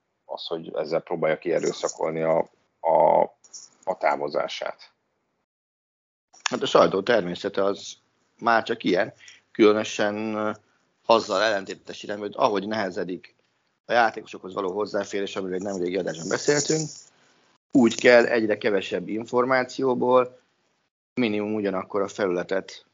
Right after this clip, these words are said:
Speaker 2: megtölteni, minimum ugyanannyi mennyiségű hírt legyártani.
Speaker 1: Amellett
Speaker 2: És
Speaker 1: egyébként, hogy, hogy, bocsánat, hogy ugye most nem volt túrázás már egy jó ideje a nemzetközi futballban,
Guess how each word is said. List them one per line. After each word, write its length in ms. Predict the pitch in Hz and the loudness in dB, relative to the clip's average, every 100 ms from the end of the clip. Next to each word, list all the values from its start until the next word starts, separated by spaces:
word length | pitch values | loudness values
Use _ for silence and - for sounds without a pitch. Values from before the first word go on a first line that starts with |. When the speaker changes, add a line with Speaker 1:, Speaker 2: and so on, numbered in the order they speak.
| _ - | _ -2
Speaker 2:
megtölteni, 840 | 101 113 - 127 123 135 135 135 - - - | -2 0 4 4 4 2 2 -4 -10 -20 -10
minimum 340 | - 117 107 104 | 0 4 4 4
ugyanannyi 360 | 104 95 92 | 2 2 0
mennyiségű 800 | 101 98 92 87 101 98 98 98 | -2 -2 -2 -2 0 2 4 2
hírt 420 | 92 98 202 202 - - _ | 0 2 0 0 -14 -20 _
legyártani. 720 | 95 107 87 78 - 64 67 _ _ - - _ - - - _ _ _ _ _ _ _ | 2 4 4 0 -2 -12 -12 _ _ -20 -20 _ -20 -20 -20 _ _ _ _ _ _ _
Speaker 1:
Amellett 260 | 120 110 107 | 6 8 10
Speaker 2:
És 80 | 110 | 10
Speaker 1:
egyébként, 300 | 104 110 104 | 8 6 6
hogy, 280 | 104 104 - | 8 8 2
hogy, 260 | - 110 107 | 2 2 2
bocsánat, 540 | - 113 110 98 98 - _ _ | -8 -4 2 2 0 -6 _ _
hogy 300 | - 101 - _ _ _ _ _ _ | -10 -10 -10 _ _ _ _ _ _
ugye 140 | 92 | 2
most 280 | 101 104 - - _ _ _ _ _ _ _ _ _ _ | 4 2 0 -20 _ _ _ _ _ _ _ _ _ _
nem 180 | 113 117 | 2 6
volt 300 | 98 87 - | 6 6 0
túrázás 640 | - 98 90 85 82 85 - | -6 0 4 4 4 0 0
már 160 | 85 | 0
egy 120 | 85 | 2
jó 220 | 92 104 98 | 6 8 8
ideje 540 | 76 71 76 92 110 _ _ _ _ _ | 4 2 4 4 2 _ _ _ _ _
a 300 | - 76 76 | -4 -2 -2
nemzetközi 480 | 85 78 76 - 78 | -2 -6 -8 -12 -12
futballban, 720 | 76 87 82 92 92 95 90 | -10 -8 2 4 6 4 2